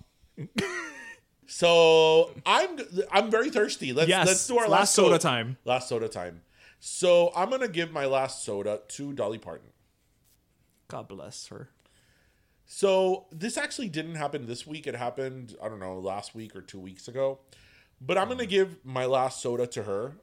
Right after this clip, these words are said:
Speaker 2: over her comment made about
Speaker 1: About
Speaker 2: Black Lives Matter.
Speaker 1: Yeah.
Speaker 2: <laughs> Because I just thought that it was so Dolly. And actually what's interesting was that that comment, the comment that went viral was a comment that she made,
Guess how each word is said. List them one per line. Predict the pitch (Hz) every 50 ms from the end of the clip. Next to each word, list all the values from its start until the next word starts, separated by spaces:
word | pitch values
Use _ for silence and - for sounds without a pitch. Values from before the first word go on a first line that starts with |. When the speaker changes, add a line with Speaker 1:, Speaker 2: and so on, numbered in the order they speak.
| _ 113
Speaker 2:
over | 120 110 113 104
her | 104 104
comment | - 113 107 107 110 117 120 120 _ 104
made | 107 107 104 107 110 -
about | - -
Speaker 1:
About | 104 101 104 98 98 98 95 -
Speaker 2:
Black | 101 95 95 - -
Lives | 101 95 95 95 - - -
Matter. | - 180 151 - - 202 180 - 233 220
Speaker 1:
Yeah. | 151 131 127 123 - - -
Speaker 2:
<laughs> | - - - 139 131
Because | 165 170 - 196 196 185 185 175 180 - -
I | 180 185
just | 180 - 233 220 - - -
thought | - 185 170 170 170 170 175 175 - - 143
that | 143 131 131
it | 135 135
was | 127 131 - -
so | - - - - 147 135 135 139 135 135 135 135 131 131 135 131 127 - _ _ _ _ _ _ _ _ _ 120 107 101 107 _ _ _ _
Dolly. | - 156 139 135 131 127 117 101 92 92 - - _ - - - - _ -
And | 156 156 151 147
actually | 151 175 190 190 - - 214 185
what's | 151 139 143 143 -
interesting | 160 160 - 180 - - - 143 123
was | 117 113 110 110 107
that | 120 107 101
that | 127 120 120 - _
comment, | - - - 147 147 139 120 113 113 -
the | 120
comment | 117 - 139 135 151 160
that | 160
went | 135 135 123 113
viral | 117 113 120 123 120 110 104 98 95 98 - _ _ _ _ _
was | - 113 113
a |
comment | 117 - 127 117 113 123 120
that | 113 101
she | - - - 123 110
made, | 104 101 98 98 98 98 95 95